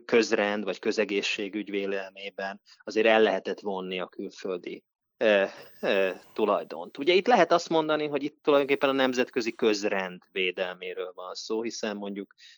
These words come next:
Oroszország egy annyira súlyos nemzetközi, ö, jogsértést követett el, aminek kapcsán ugye lehetne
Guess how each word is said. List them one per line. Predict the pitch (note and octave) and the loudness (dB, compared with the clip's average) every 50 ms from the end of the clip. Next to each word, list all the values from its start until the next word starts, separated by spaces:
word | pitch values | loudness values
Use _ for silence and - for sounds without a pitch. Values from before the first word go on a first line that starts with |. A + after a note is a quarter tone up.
| _ | _
Oroszország | - A#2+ A#2+ G#2+ - - A2+ G2+ - A#2 A2 | -4 0 0 0 2 2 0 0 0 0 0
egy | G#2+ G#2+ | 2 2
annyira | A2 A2 A2 G2+ G2 | 0 0 0 0 0
súlyos | F#2+ - - G#2 G2+ G2+ F#2+ F#2 - | -2 -2 -4 -4 -6 -4 -4 -4 -6
nemzetközi, | - F#2 F#2 F#2 F2+ F#2+ - - - - F#2 - - G2 - _ _ - - - - - - _ _ | -8 -10 -10 -8 -10 -10 -10 -12 -16 -16 -14 -12 -12 -12 -12 _ _ -20 -20 -20 -20 -20 -20 _ _
ö, | - - G#2 G2 F#2+ F#2 F#2+ - | -2 0 0 0 0 -2 -4 -4
jogsértést | - B2+ A#2+ A2 - - - G#2+ F#2+ - - G2 - - | 0 2 2 2 2 2 2 2 2 0 -4 -6 -6 -4
követett | - A#2+ G#2 G2 G2 - G2+ F#2+ - _ - | -4 -2 -2 -2 -2 -4 -6 -10 -8 _ 0
el, | A2+ A2+ A#2 A#2 A#2 A2+ - | 2 4 4 4 4 2 -2
aminek | - G#2+ G#2 G#2 G#2 G2+ F#2+ - | -8 -8 -6 -6 -6 -6 -6 -4
kapcsán | - - G#2 - - - - G#2+ G2+ G2 G2+ G2+ _ _ _ _ _ _ _ - | -2 -4 -2 -2 -4 -8 -6 -6 -6 -6 -8 -12 _ _ _ _ _ _ _ -10
ugye | G#2+ G2+ G2+ G2+ G2+ G2+ - - | -6 -4 -2 0 0 -2 -2 -2
lehetne | - A2+ A#2+ A2+ A#2 A#2 G#2+ - - A#2 G#2+ G#2 G2+ G2 F2+ - - | 2 2 4 4 4 4 2 2 -2 -6 -6 -6 -6 -6 -8 -10 -14